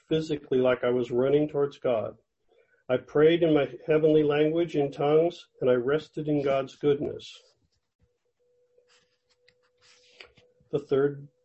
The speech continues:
phrase in this verse is walk and not faint. As the day went on, Mary did not get better.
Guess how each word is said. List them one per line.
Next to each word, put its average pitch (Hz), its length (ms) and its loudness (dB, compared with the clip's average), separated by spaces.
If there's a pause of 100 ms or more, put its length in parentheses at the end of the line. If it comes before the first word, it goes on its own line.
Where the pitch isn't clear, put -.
phrase 151 680 4 (600)
in 131 160 2
this 131 240 -2 (300)
verse 131 420 -2
is 131 160 -8
walk 151 480 -2
and 135 120 0
not 135 220 -4
faint. 123 420 0 (800)
As 156 220 -2
the 151 80 -4
day 165 540 0 (160)
went 147 340 2
on, 123 520 0 (180)
Mary 160 320 6
did 135 360 -4
not 139 420 -2
get 131 300 -4
better. 120 420 -4